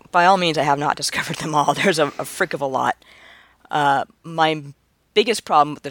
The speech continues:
the, with the quests, period, is that unlike the first game, uh, you don't instantly get your reward when you finish the quest. You have to go back to the idiot who gave them to you and report in. And I hate that, 'cause I loved how the original Xenoblade just gave you your stuff right there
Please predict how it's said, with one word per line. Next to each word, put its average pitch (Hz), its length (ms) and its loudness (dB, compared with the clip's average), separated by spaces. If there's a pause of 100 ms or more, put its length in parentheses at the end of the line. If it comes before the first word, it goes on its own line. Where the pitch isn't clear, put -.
the, 151 100 -12
with 147 120 -12
the 143 80 -10
quests, - 460 -2
period, 143 440 -2
is 143 80 -6
that 139 200 2
unlike 349 260 -2
the 226 100 -8
first 233 340 -2
game, 135 340 -2 (640)
uh, 147 200 0
you 175 100 -6
don't 214 160 0
instantly 190 300 -4
get 170 160 2
your 160 100 -6
reward 147 320 0
when 127 80 -10
you 120 60 -10
finish 135 340 -6
the - 60 -14
quest. - 420 -4 (180)
You 170 100 -6
have 160 120 0
to - 80 -12
go 156 120 -2
back 143 340 2
to 139 320 -12 (100)
the - 160 -6
idiot 147 180 -2
who 147 80 -8
gave 139 200 -2
them 127 160 -8
to 127 100 -10
you 120 260 -4
and 131 440 -6 (180)
report 151 420 -6
in. 117 140 -6
And 107 100 -2
I 214 120 4
hate 147 300 -4
that, - 200 -6 (280)
'cause 151 180 -10
I 180 100 2
loved 151 340 0
how 135 200 -2
the 131 100 -10
original 139 240 -8
Xenoblade 131 380 -6
just - 400 -10
gave 160 200 0
you 208 60 -2
your 185 160 -2
stuff 156 340 -2
right 135 320 0
there 135 300 4